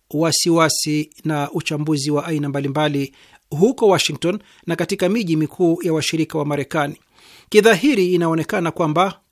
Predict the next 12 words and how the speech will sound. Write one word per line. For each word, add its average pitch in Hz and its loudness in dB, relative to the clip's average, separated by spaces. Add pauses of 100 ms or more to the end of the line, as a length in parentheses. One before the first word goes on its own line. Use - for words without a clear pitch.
(220)
kufichuliwa 202 2 (160)
bila 165 2
kukusudia 170 -2 (120)
kwa 156 -4
maelezo 151 0
ya 170 0
siri 160 0 (340)
katika 170 -2
kikundi 196 -2
cha 165 -4
ujumbe 185 2
uliosimbwa 180 4